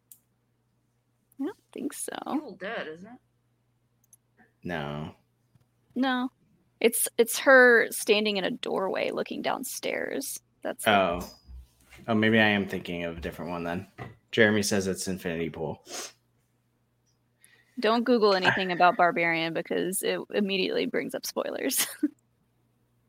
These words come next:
Speaker 1: But Barbarian is kind of like, it reminds me of The Descent. So
Speaker 2: Oh,
Speaker 1: it's
Speaker 2: The Des-,
Speaker 1: really
Speaker 2: God.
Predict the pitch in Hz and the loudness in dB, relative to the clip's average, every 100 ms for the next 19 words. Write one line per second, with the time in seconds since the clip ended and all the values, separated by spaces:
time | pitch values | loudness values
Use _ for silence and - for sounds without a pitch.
0 | _ 285 294 262 269 285 320 359 277 - | _ 6 8 8 6 4 4 2 0 -2
1 | - 190 190 190 185 175 175 - - - | -4 -4 -2 0 4 4 2 -4 -14 -14
2 | _ _ _ _ _ _ _ - 202 214 | _ _ _ _ _ _ _ -4 0 2
3 | 226 247 254 220 175 180 185 - 190 180 | 4 4 4 2 2 -4 -4 -4 -2 -2
4 | 208 - - _ _ _ _ _ _ - | -6 -10 -14 _ _ _ _ _ _ -2
5 | 226 - - - 175 202 202 196 180 175 | 2 2 0 -4 -6 0 2 4 6 6
6 | 170 175 | 4 0